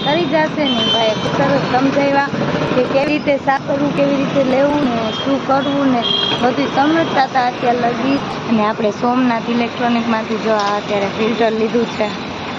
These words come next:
ના તો છોકરાએ બધું કામ કરી નાખ્યું છે, જીનીએ ને ધાર્મિકાએ થઈને. હવે ઘરે આવી ને હવે હું ઘડીક વાર આરામ કરીશ અને પછી બહારના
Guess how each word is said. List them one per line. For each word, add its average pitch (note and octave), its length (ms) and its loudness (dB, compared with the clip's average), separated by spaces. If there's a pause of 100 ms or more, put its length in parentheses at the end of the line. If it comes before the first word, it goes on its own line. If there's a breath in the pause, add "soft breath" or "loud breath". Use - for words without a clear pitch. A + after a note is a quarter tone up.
(120)
ના A#3+ 120 0
તો A3+ 180 -8
છોકરાએ A#3 460 0
બધું A3+ 320 -2
કામ A#3+ 260 -4
કરી B3 180 -4
નાખ્યું A#3+ 340 -4
છે, B3+ 160 -2
જીનીએ A3+ 580 -6
ને G3 140 -8 (100)
ધાર્મિકાએ A3 600 -4 (160)
થઈને. C4 320 0 (720)
હવે G#3+ 220 2
ઘરે A3+ 380 0
આવી B3+ 360 -2
ને A3+ 200 -6 (540)
હવે G3+ 200 -2
હું G3 160 -2 (220)
ઘડીક A3+ 280 0
વાર G3+ 160 4
આરામ A3 300 2
કરીશ C4 420 -2 (1040)
અને G3+ 240 -8 (360)
પછી A3+ 280 -8
બહારના G#3+ 440 -2